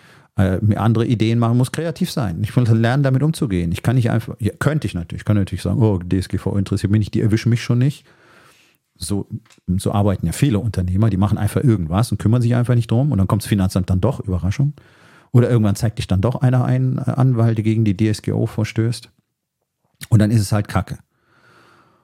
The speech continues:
Und letztlich muss man auch so rum sagen, ich könnte natürlich entscheiden, ich kümmere mich nicht drum, ich mache das, wie ich das meine. Und wenn ich dann, äh, die Konsequenzen zu spüren kriege, ich wusste es im Vorfeld, dann werde ich mich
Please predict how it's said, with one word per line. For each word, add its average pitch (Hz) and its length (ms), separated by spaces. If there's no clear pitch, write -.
Und 113 220
letztlich 113 260
muss 139 140
man 113 120
auch 104 40
so 147 140
rum 202 180
sagen, 90 280
ich 113 100
könnte 160 200
natürlich 123 260
entscheiden, 123 340
ich - 80
kümmere 139 240
mich 123 100
nicht 127 180
drum, 135 200
ich 104 100
mache 104 220
das, 104 180
wie 104 100
ich 95 80
das 95 200
meine. 147 460
Und 98 360
wenn 143 180
ich 156 160
dann, 104 440
äh, 98 220
die 95 100
Konsequenzen 101 560
zu - 60
spüren 98 380
kriege, 113 540
ich 117 160
wusste 110 240
es - 80
im - 80
Vorfeld, 98 420
dann 104 140
werde 107 140
ich - 100
mich 104 220